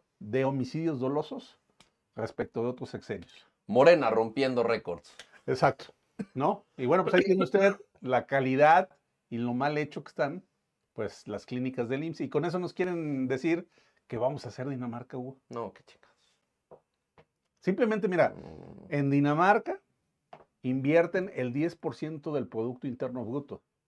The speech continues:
Speaker 1: en
Speaker 2: Ujú.
Speaker 1: temas de salud.
Speaker 2: Ah, sí, Ursúa lo decía,
Speaker 1: ¿No?
Speaker 2: ¿no? Sí, sí, sí.
Speaker 1: México invierte tres por ciento.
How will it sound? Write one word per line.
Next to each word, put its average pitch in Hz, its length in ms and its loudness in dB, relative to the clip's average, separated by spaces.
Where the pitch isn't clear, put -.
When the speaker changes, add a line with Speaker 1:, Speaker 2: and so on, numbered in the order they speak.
Speaker 1:
en 98 140 -12
Speaker 2:
Ujú. 127 100 -2
Speaker 1:
temas 120 260 -2
de 98 80 -10
salud. 92 300 -12
Speaker 2:
Ah, 180 200 -6
sí, 294 120 -8
Ursúa 175 320 6
lo 156 140 6
decía, 135 160 2
Speaker 1:
¿No? 196 160 2
Speaker 2:
¿no? 202 220 -10
Sí, - 160 -16
sí, 269 100 -20
sí. - 60 -16
Speaker 1:
México 160 720 2
invierte 143 640 -2
tres 180 220 -6
por 156 160 -12
ciento. 175 260 -10